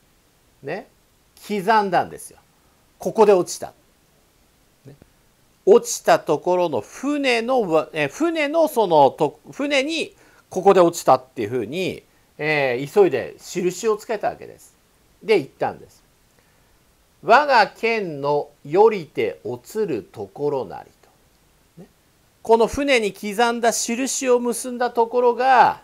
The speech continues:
ね、私の剣が、刀が、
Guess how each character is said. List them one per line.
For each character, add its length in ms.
ね、 260
私 680
の 220
剣 580
が、 320
刀 600
が、 340